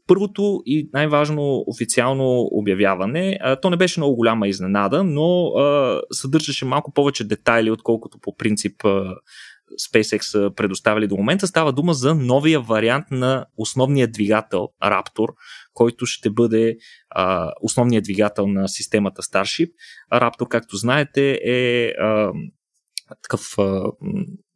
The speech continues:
двигател от затворен тип, с, а, който работи на метан. Причината да работи на метан е,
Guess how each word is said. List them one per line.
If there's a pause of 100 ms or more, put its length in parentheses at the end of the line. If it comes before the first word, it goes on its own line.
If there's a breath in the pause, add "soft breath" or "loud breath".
(440)
двигател
от
затворен
тип,
с,
а, (160)
който
работи
на
метан. (460 loud breath)
Причината
да
работи
на
метан (100)
е,